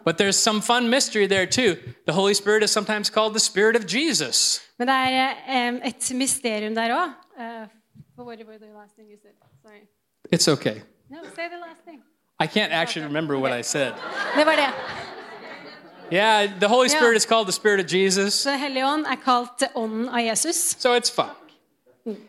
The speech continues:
Speaker 1: And when we pray, sometimes, like today, we were praying. We're saying we were praying to Jesus, and then we prayed to the Father. Nobody prayed to the Holy Spirit today but me. But, you know.
Speaker 2: Og når vi ber, så ber vi jo både til Jesus, vi ber til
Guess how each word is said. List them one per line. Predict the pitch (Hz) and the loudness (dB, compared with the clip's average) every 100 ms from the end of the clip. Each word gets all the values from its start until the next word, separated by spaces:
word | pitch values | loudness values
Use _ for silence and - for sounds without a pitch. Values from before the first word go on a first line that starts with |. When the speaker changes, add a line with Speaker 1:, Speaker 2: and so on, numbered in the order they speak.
| - | -4
Speaker 1:
And | 269 | 0
when | 311 311 | 2 2
we | 294 | 2
pray, | 277 277 330 349 | 4 4 4 2
sometimes, | - 226 233 269 294 285 - _ _ _ - | 0 0 2 2 2 -2 -6 _ _ _ 0
like | 220 - | 0 2
today, | 262 294 339 226 | 2 6 6 6
we | 151 214 | 6 4
were | |
praying. | 202 220 170 123 - - | 6 4 2 -2 -6 0
We're | |
saying | 165 208 190 | 2 4 2
we | |
were | 185 | 2
praying | 196 185 | 2 2
to | 165 | 2
Jesus, | 196 277 381 247 | 2 2 2 2
and | 160 | 0
then | 170 | 0
we | |
prayed | 175 190 180 | 2 2 0
to | |
the | 160 | 0
Father. | 180 220 302 311 170 | 4 4 4 0 0
Nobody | 185 233 | -2 -2
prayed | - 160 | 0 0
to | 147 | 0
the | 143 | 0
Holy | 151 | 0
Spirit | 131 190 165 | 0 -2 -2
today | - 135 | -4 -6
but | 139 | -2
me. | 196 196 - - _ _ - | -2 -2 -8 -20 _ _ 0
But, | 180 - - - - - - | 0 0 -20 -20 -20 -6 0
you | 330 | 0
know. | 165 - - - | 0 -4 -16 -6
Speaker 2:
Og | 269 | -2
når | 285 | 2
vi | 320 | 0
ber, | 262 302 359 320 | 2 2 2 0
så | 330 | 0
ber | 269 262 247 | 2 2 2
vi | 285 | 2
jo | 302 | 2
både | 311 262 | 2 0
til | - 254 247 | -2 -2 2
Jesus, | 359 349 359 - | 2 2 -2 -2
vi | 269 | -2
ber | 226 233 | -2 -4
til | 226 247 214 214 | -4 -6 -8 -8